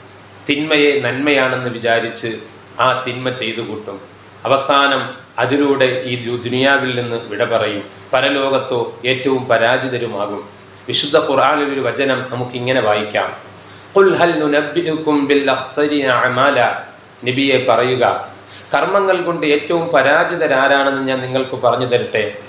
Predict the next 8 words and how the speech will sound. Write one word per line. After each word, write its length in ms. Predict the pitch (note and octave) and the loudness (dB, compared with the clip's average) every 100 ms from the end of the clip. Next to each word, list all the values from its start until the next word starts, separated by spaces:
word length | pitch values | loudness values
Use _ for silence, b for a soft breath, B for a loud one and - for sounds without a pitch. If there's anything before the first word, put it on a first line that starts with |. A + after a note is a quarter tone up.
| B - | B -6
"അല്ലദീന 440 | A#2+ C#3 D3 D3 C3+ | 0 2 2 0 0
ളല്ല 360 | C#3 C#3+ C3+ | 0 0 0
സഅയുഹും 680 | C3+ D3 C3 D3+ D3+ C#3+ C#3 | 0 2 2 2 0 0 -2
ഫിൽ 200 | D3 C#3 | -2 0
ഹയാത്തി 400 | C#3+ C#3 D#3 E3 | 0 2 2 0
ദുനിയ." 520 | D#3+ B2 D3 C#3+ B2 G#2+ - B B B | -6 -2 0 2 2 -2 -8 B B B
അവരുടെ 480 | A2 C#3 C#3+ C#3 C3+ | 2 4 2 2 2
പരിശ്രമങ്ങളെല്ലാം 1120 | B2 B2+ - C#3+ C#3 C#3 B2+ B2+ B2+ B2 - | 0 -2 -2 -2 0 2 2 4 4 4 0